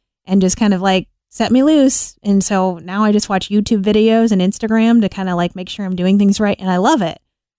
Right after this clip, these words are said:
But I mean, if you even, just a year ago, I would have been like, "Oh, I'm not that person. I can't just go to a gym and figure it out on my own. I don't know what I'm doing."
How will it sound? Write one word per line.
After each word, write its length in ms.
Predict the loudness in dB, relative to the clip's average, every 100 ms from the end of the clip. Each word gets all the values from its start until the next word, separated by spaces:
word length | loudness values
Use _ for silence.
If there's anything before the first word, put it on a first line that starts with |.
| _
But 80 | 0
I 40 | 2
mean, 180 | 4
if 100 | 2
you 220 | 4 4 4
even, 240 | 2 -2 -12 _ _ _ -8
just 220 | -2 0 2
a 40 |
year 340 | 2 2 2
ago, 280 | 2 0 -2
I 120 | 0
would 140 | 0 2
have 60 |
been 120 | 2 0
like, 220 | -2 -4
"Oh, 160 | -2 0
I'm 160 | 2 2
not 160 | 2
that 160 | -2 -12
person. 480 | -18 -20 -16 -10 -8
I 120 | -8
can't 400 | -4 0 0 -2
just 200 | -6 -4
go 140 | 0 2
to 100 | 2
a 80 | -2
gym 280 | -2 0
and 100 | 0
figure 280 | 0 0 2
it 60 | 2
out 120 | 0
on 60 | 0
my 200 | -2 0
own. 220 | 0 0
I 140 | 0
don't 160 | 2 2
know 140 | 0
what 140 | -4 -12
I'm 140 | -16
doing." 400 | -14 -8 -2 -2